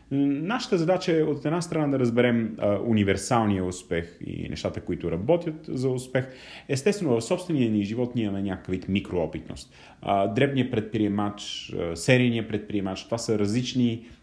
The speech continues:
измерения, успешния от неуспешния, а, предприемач. М,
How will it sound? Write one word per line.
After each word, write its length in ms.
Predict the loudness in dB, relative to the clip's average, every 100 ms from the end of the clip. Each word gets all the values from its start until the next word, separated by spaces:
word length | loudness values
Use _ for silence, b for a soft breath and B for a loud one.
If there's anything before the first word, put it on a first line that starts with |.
| _
измерения, 640 | -2 2 2 4 2 0 -2
успешния 580 | -8 0 2 2 2 -2
от 120 | 0
неуспешния, 680 | 0 0 0 -2 -2 -4 -4 B B B -2
а, 280 | 2 2 2
предприемач. 640 | -2 0 0 0 -4
М, 60 | -8